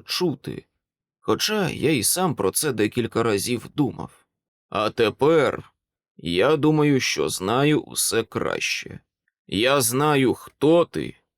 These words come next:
і впевнений, що ти хороша дитина». «Ні», — кажу я, і заперечення звучить тихо і слабенько, але Гаррі чує.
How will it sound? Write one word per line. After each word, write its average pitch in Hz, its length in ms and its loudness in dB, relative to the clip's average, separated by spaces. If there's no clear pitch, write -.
і 90 180 -2
впевнений, 95 800 -2
що - 280 -2
ти 131 300 2
хороша 139 840 0
дитина». - 800 -4
«Ні», — 185 480 2
кажу 87 500 -4
я, 139 220 0
і - 160 -4
заперечення 127 800 -2
звучить - 720 -6
тихо 131 340 0
і 117 80 0
слабенько, 120 960 -2
але 110 280 0
Гаррі 139 560 0
чує. - 560 -6